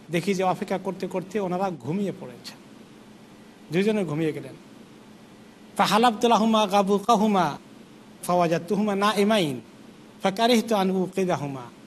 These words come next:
তারা ঘুমিয়ে গেছেন, আমি চিন্তা করলাম আমি জাগিয়ে দেব না, হঠাৎ করে কষ্ট হবে, আমি দাঁড়িয়ে থাকি। ওয়া আন আগবিকা কাবলাহুমা আহলান আও মালান, তাদেরকে জাগালাম না, অপেক্ষা করলাম, আর তাদের আগে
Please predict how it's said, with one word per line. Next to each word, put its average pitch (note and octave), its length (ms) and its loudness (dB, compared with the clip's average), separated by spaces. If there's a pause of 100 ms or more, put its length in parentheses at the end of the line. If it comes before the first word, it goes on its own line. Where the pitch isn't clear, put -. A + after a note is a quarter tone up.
(380)
তারা A#3 180 2
ঘুমিয়ে G#3 320 2
গেছেন, F3+ 320 -4 (260)
আমি F3 240 -2 (100)
চিন্তা G#3 240 -4
করলাম D#3+ 380 -2 (680)
আমি E3+ 300 0 (100)
জাগিয়ে E3+ 300 4
দেব D#3+ 220 -2
না, E3 120 0
হঠাৎ D#3+ 340 -2
করে D3+ 280 -2 (300)
কষ্ট F3 260 -4
হবে, D#3 300 -4 (180)
আমি E3 180 -2
দাঁড়িয়ে D3+ 300 0
থাকি। - 280 -10 (400)
ওয়া F#3 100 6
আন B3 160 4
আগবিকা G#3 520 2
কাবলাহুমা F3 580 2
আহলান F3+ 540 0
আও G#3 160 2
মালান, F3 480 2 (680)
তাদেরকে F3+ 340 2
জাগালাম G3+ 440 2
না, A3+ 220 -4 (540)
অপেক্ষা G3 340 -2
করলাম, A#3 460 -6 (140)
আর G3+ 200 6
তাদের G3+ 320 0
আগে F#3 480 2